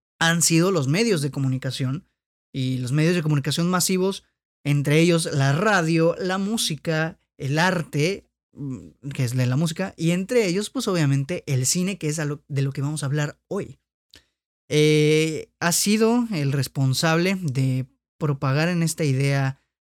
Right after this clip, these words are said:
a las personas, de educarnos, de maleducarnos, de crear el mito, em,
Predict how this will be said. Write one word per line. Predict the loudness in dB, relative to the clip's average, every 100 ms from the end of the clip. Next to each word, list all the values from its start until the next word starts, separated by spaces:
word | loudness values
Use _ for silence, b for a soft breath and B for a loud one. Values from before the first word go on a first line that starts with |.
| _
a | -2
las | -2 -2
personas, | -4 0 2
de | 2
educarnos, | 2 2 2 2 2 2
de | 2
maleducarnos, | 2 2 0 -2 -4 -2 -2 -4 -10 _
de | -8 -4
crear | -2 0
el | 0 -2
mito, | -2 -4 -2 -2 -2 _ _ _ _ _ _ _ _ _ _ _ -2
em, | 2 4 4 4 2 2 -2